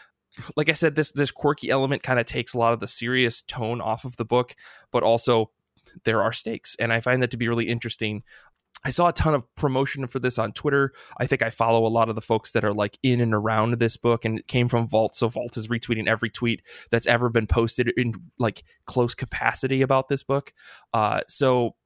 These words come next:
yeah, I, I don't know. I think it was pretty solid. Like, I think a lot of people will like this number one, and others will probably find it to be a bit too lighthearted for them to actually wanna keep reading. But, um, I enjoyed number one enough to check back for number two to see where this book goes. I'm, I'm worried that, like, the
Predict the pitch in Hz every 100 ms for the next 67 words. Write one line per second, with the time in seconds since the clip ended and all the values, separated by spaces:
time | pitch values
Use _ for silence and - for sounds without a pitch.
0 | _ - 139 110 - 165 120 143 196 285
1 | 233 - 190 - 160 175 147 131 135 131
2 | - 127 123 135 143 147 127 123 123 -
3 | 143 143 135 127 127 123 113 131 123 117
4 | - 123 120 127 117 117 113 110 110 107
5 | 95 - 123 113 - - 110 117 120 -
6 | 113 113 107 139 - - 113 107 110 107
7 | 117 131 147 160 - - - - 117 117
8 | 117 107 110 175 190 143 143 135 127 117
9 | 120 120 117 - 113 117 117 117 117 -
10 | 120 113 - - 117 113 - - - 117
11 | 127 123 117 - 117 - 113 110 107 139
12 | 135 135 123 123 139 139 127 113 117 110
13 | 120 113